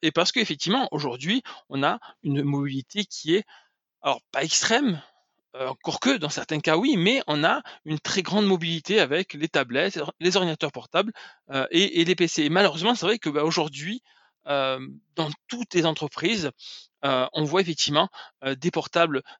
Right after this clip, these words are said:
non sécurisés, heu, où effectivement il y a, il y a pas obligatoirement de code de verrouillage ou par exemple, le, le, l'ordinateur portable n'a pas été bitlocké. Alors bitlocké avec, heu, avec BitLocker ou, ou crypté avec, heu, notre logiciel, hein, une fois de plus, là n'est pas le débat.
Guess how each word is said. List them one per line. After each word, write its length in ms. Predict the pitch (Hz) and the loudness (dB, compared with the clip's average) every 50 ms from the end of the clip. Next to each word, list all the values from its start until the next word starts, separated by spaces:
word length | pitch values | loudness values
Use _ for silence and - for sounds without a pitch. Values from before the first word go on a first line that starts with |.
| _ - | _ -4
non 220 | 143 147 160 156 | 0 2 2 2
sécurisés, 600 | - - 170 - - 170 175 185 165 151 156 160 - - - - _ _ _ - | 0 -2 -4 -2 -2 0 0 0 0 0 -2 -4 -4 -10 -20 -20 _ _ _ -6
heu, 260 | 139 135 135 131 135 139 - | -4 -2 0 0 -2 -2 -2
où 160 | 165 156 160 | 0 0 0
effectivement 380 | 156 - 151 - - 160 175 185 | 0 0 -2 -2 0 2 2 2
il 60 | 165 | 2
y 40 | 139 | 2
a, 40 | 139 | 0
il 280 | 143 143 151 - 160 151 | -2 -6 -8 -8 -4 -4
y 40 | 151 | -4
a 60 | - | -2
pas 120 | - 175 165 | 0 -2 -2
obligatoirement 340 | 156 147 135 - 170 165 | -2 -2 -4 -2 0 0
de 40 | 160 | 0
code 220 | 147 - 165 156 135 | -2 -2 -4 -2 -2
de 100 | 160 156 | 0 0
verrouillage 560 | 156 156 165 185 160 151 151 156 156 147 - | 0 0 0 2 2 4 4 4 2 0 -2
ou 200 | 143 139 139 131 | -4 -6 -6 -6
par 200 | - - 131 - | -4 -4 -4 -2
exemple, 320 | 139 131 160 170 170 160 156 | -2 -2 0 0 0 0 0
le, 140 | 147 143 - - - - _ _ | 0 0 -2 -8 -16 -20 _ _
le, 240 | - 139 151 151 147 | -8 -4 -2 -2 0
l'ordinateur 400 | 147 147 135 135 156 143 - 151 131 | 0 -2 -4 -4 -6 -6 -6 -6 -6
portable 300 | 135 - - 175 175 147 | -4 0 0 0 2 0
n'a 100 | 135 - | -2 -4
pas 120 | - 151 | -4 -4
été 200 | 151 - - 165 | -4 -4 -6 -8
bitlocké. 580 | 147 143 151 - - 220 208 - 202 196 202 - _ _ _ _ - | -8 -8 -10 -4 -2 -2 -2 0 -2 -4 -4 -4 _ _ _ _ -10
Alors 220 | 139 143 123 110 117 | -6 -4 -4 -4 -4
bitlocké 440 | 131 131 - 156 139 - - 175 | -6 -6 -6 -6 -4 0 0 0
avec, 280 | 156 147 143 143 - - | 2 0 -2 -4 -2 0
heu, 120 | 147 139 - - - - - - _ _ _ | 0 0 -2 -4 -16 -20 -20 -20 _ _ _
avec 180 | - 131 131 135 | -16 -16 -16 -16
BitLocker 540 | 135 - _ 135 135 - - 165 175 170 147 | -16 -20 _ -16 -12 -6 0 2 2 2 2
ou, 320 | 139 135 131 131 - - - | 0 -6 -10 -12 -14 -14 -16
ou 160 | 160 143 143 _ - | -20 -20 -20 _ -16
crypté 380 | - - 165 - - - 180 | -12 -10 -10 -8 -2 0 0
avec, 260 | 165 139 143 - - | 0 0 -2 -4 -4
heu, 60 | 143 120 - - - - _ _ | -6 -6 -6 -16 -20 -20 _ _
notre 280 | 139 135 135 135 _ - | -20 -18 -18 -16 _ -8
logiciel, 460 | 147 143 165 175 - - 214 196 170 160 | -6 -6 -4 -4 0 4 4 4 6 4
hein, 160 | 156 139 131 | 4 2 0
une 200 | 127 127 135 139 | -2 -4 -4 -6
fois 140 | 135 - 139 | -6 -8 -10
de 40 | - | -12
plus, 180 | - 170 165 - - | -14 -20 -20 -16 -12
là 120 | - 143 139 | -8 -8 -6
n'est 100 | 139 135 | -6 -6
pas 120 | - 143 | -8 -8
le 60 | 139 | -4
débat. 220 | 139 143 165 214 | -2 0 0 0